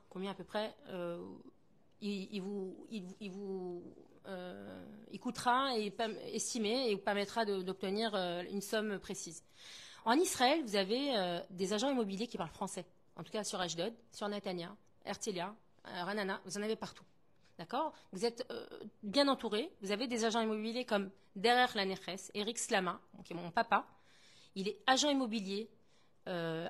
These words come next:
à Ashdod. Mon oncle aussi est agent immobilier. Et il vous permettra de trouver soit un appartement à la location, selon vos critères et selon vos demandes, soit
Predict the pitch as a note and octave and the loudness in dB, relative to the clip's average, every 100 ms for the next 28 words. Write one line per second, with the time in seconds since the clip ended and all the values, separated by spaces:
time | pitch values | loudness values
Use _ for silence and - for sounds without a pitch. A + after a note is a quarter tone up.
0 | - D4+ B3 G3 G#3+ A3+ E3+ E3 B3 C4 | 6 6 6 4 2 0 -4 0 0 2
1 | A3 - F#3+ F#3 F3+ E3+ E3 D#3 E3+ - | 0 0 -2 0 -2 -2 -4 -4 -6 -10
2 | - - - - G#3+ G3+ B3+ C4+ A3+ G#3+ | -20 -20 -12 -2 -2 0 4 4 6 2
3 | F3+ F3 G3 - G3+ F#3 G3 - C#4+ C#4 | 0 0 -2 -2 -2 0 0 2 4 4
4 | G#3+ G3+ G3 - G3+ G3 F#3+ - D#3+ D#3 | 4 -2 -2 -4 -2 -2 -4 -8 -8 -6
5 | E3+ F#3+ - A3 - - - G#3+ A3 G3+ | -4 -4 -4 -6 -10 -8 -2 2 2 2
6 | F3+ - B3+ - A3+ G#3+ F3+ - A3+ A3+ | 0 -2 -4 2 2 2 -2 0 0 2
7 | G3+ E3+ D3+ A#3+ G#3+ G#3 D4+ - - - | 0 -4 2 4 4 2 -2 -12 -20 -18
8 | - G#3+ D4 | -6 2 2